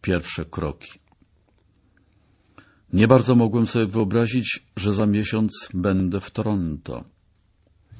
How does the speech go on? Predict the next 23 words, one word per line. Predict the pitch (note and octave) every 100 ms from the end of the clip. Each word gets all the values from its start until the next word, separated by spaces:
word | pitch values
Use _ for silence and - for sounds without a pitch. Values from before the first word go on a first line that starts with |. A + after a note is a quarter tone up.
| - - G#2 G2
John | C3 C#3+ D#3+ D#3
Roder | G#2+ A2+ G#2+ G2 B2+
otrzymał | D3 A2 - F3 C3+
propozycję | A2+ A#2+ G#2 A2 C3 D#3+ C3
objęcia | G2 B2 C3 C3
nowego | G#2 G#2+ A#2+
laboratorium | A2 G2 F#2 D#2 - G#2 A#2+ E3+ E3+ - - -
przy | - G3+
znanym | A#2 C3 C#3 D3+
szpitalu | - A2 - G#2+ A2+ C3+ - - _
Mount | F#2+ B2 E3+ F#3 -
Sinai | G#3 G3+ C3+ G2
Hospital | - F2+ - - B1+ B1 - _ _ - -
i | G#3+
z | F3+ -
całym | F#3 E3+ B2
zespołem | B2+ - C#3 A#2+
z | G#2 -
Kingston | C3+ C3 - - B2 A#2 - - -
przenosił | - A#2 G#2 G2 A2
się | - G2
do | F2
Toronto. | E2+ F2 C#2+ A#1+ G#1+ -